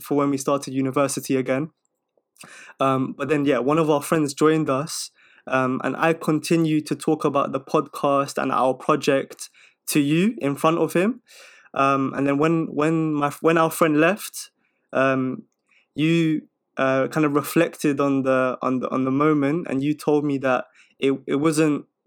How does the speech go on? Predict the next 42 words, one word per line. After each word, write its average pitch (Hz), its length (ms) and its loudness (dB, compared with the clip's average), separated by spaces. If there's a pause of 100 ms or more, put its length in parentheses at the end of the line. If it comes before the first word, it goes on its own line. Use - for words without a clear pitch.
(140)
best, 151 420 -2
or 139 120 2
it, 139 120 -4
it, 139 160 -2
it 156 220 -2
didn't 170 200 -2
feel 156 300 0
right 135 360 0 (420)
that 127 120 2
we 143 120 2
were 139 120 2
talking 156 400 -2
about 139 260 0
the 135 80 -2
podcast 135 840 -4 (240)
in 135 140 -2
front 147 200 0
of 135 160 -2
our 127 120 2
friend, 143 520 -2 (600)
because 143 260 -2
it 139 240 0 (240)
could 170 240 0
potentially 160 560 -2
have 135 100 0
made 143 240 2
him 139 120 0
feel 147 220 2
like 131 180 0
he 147 100 -2
was 131 200 -2
left 143 300 0
out 143 120 2
of 135 120 -2
the 139 80 -10
conversation. 151 800 0 (600)
Um, 127 540 0 (240)
and 135 160 -2
that 131 240 0
generally 147 540 2
that's 135 300 -4
not 156 200 -2